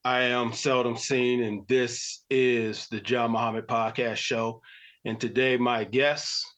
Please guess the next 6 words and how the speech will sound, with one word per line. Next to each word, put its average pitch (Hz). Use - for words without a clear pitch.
is 113
a 104
multi-award-winning 123
filmmaker 113
and -
film 120